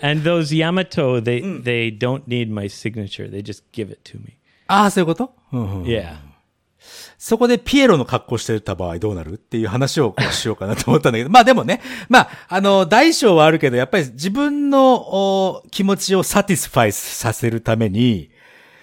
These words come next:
Speaker 2: 相手を巻き込んで、相手がそれで迷惑だったらね、迷惑だったら困るけど、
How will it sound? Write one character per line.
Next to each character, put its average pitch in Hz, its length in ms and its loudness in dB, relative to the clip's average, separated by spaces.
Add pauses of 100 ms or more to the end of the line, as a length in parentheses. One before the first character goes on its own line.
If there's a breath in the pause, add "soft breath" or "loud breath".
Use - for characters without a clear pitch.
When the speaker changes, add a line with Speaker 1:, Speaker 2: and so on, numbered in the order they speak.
(280 soft breath)
Speaker 2:
相 202 300 2
手 247 180 0
を 196 120 4
巻 127 400 -4
き - 80 -20
込 180 180 -6
ん 165 120 -2
で、 123 80 -8
相 247 160 4
手 349 80 6
が 285 80 2
そ - 80 2
れ 233 60 4
で 220 80 6
迷 240 180 6
惑 254 160 6
だ 123 80 -2
っ - 20 -2
た - 120 -6
ら 85 60 -6
ね、 - 180 -6 (140)
迷 214 200 6
惑 240 120 2
だ 175 80 4
っ - 20 -16
た - 80 0
ら 101 60 -4
困 104 200 -2
る 101 80 -2
け 87 100 -8
ど、 90 320 -4